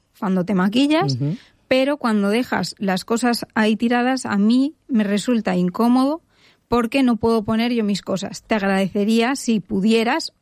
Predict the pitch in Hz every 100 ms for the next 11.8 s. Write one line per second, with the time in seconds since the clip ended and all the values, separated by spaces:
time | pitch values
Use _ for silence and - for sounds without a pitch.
0 | - 226 233 190 202 190 214 226 302 -
1 | 226 214 220 196 190 190 180 - 240 320
2 | _ - - _ - 240 247 - - -
3 | - 226 220 220 220 226 254 233 247 233
4 | 202 196 202 214 214 214 220 214 196 196
5 | - - - 208 202 _ _ - 143 131
6 | - 151 151 - 135 185 - 185 262 254
7 | 170 147 147 165 165 170 175 180 185 185
8 | 180 - 190 185 190 190 190 196 208 254
9 | - 294 311 - _ _ _ - 165 156
10 | 185 180 202 214 214 190 165 165 165 226
11 | 240 202 175 170 180 208 214 233